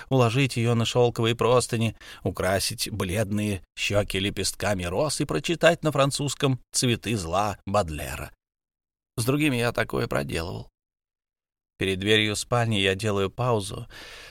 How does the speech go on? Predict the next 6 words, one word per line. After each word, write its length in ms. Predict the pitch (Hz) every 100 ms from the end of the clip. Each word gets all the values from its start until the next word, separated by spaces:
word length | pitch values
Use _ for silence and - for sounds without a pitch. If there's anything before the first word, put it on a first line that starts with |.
| -
растягиваю 640 | - 87 - 95 90 92
момент. 760 | 92 95 80 - 50 - - - - _ _ _ _ -
Я 200 | 113 104
тоже 300 | 110 110 110
тихонько 420 | 123 - 123 127
хихикаю, 600 | - 156 - 117 - 123